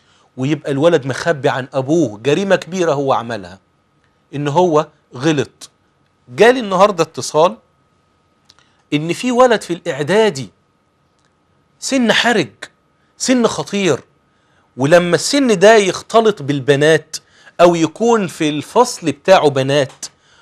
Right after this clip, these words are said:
وممكن يكون عنده اخوات بنات، وطبعًا الأمر لما ما يكونش فيه مراقبة والدية، الولد بتتحرك عنده بعض المشاعر.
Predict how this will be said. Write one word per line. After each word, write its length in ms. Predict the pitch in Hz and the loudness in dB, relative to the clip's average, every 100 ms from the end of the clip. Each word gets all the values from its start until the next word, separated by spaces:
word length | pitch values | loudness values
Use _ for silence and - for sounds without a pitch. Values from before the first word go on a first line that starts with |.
| _ 135 | _ -4
وممكن 540 | 147 190 277 - 208 | 0 0 0 -2 -2
يكون 520 | 185 185 220 240 196 | -2 -2 0 0 2
عنده 380 | 147 214 202 170 | 2 2 0 -2
اخوات 420 | 135 180 196 196 | -2 2 2 2
بنات، 560 | 151 151 170 160 - - - _ _ _ _ | 0 4 6 4 2 -20 -20 _ _ _ _
وطبعًا 460 | 135 139 254 220 196 | -6 4 6 6 4
الأمر 460 | 180 170 233 208 | 2 2 2 4
لما 320 | 185 180 175 170 | 4 2 2 2
ما 100 | 160 | 0
يكونش 360 | - 233 - | -2 -4 -4
فيه 340 | 185 214 214 196 _ _ - | -6 -4 -4 -6 _ _ -6
مراقبة 800 | 156 165 170 - 240 208 190 127 | 0 4 4 4 4 6 4 4
والدية، 840 | 165 220 208 175 170 160 135 175 - _ _ _ _ _ _ _ _ 151 | 4 6 4 2 0 0 2 0 0 _ _ _ _ _ _ _ _ -6
الولد 440 | 143 190 202 160 | 2 6 6 2
بتتحرك 600 | 139 151 - 185 165 143 | -4 -8 -4 -2 -2 -4
عنده 260 | 151 165 147 | -4 -2 4
بعض 240 | 170 151 | 4 4
المشاعر. 600 | 143 135 - 190 185 214 | 0 -4 0 2 4 2